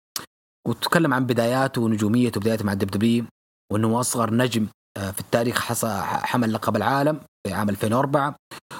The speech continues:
وإنه هو صار ل-، لقبوه الجميع بقاتل أساطير، وتصدر راس المينيا في المين إيفنت، وقال إنه،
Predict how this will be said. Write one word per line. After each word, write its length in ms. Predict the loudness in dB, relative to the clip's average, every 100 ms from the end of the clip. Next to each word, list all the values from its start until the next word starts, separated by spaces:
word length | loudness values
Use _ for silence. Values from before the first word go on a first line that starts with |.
| -12 -2
وإنه 200 | 0 2
هو 160 | 2 0
صار 340 | 0 0 -4
ل-، 260 | -6 -4 -4
لقبوه 340 | -4 -2 0
الجميع 260 | 0 0 0
بقاتل 340 | 0 -2 -2
أساطير، 480 | -2 -2 2 2 2
وتصدر 380 | 0 0 0 0
راس 200 | 0 0
المينيا 260 | 2 2
في 60 | 2
المين 200 | 2 2
إيفنت، 380 | 2 2 2 -2
وقال 320 | 0 0 2
إنه، 300 | 2 2 0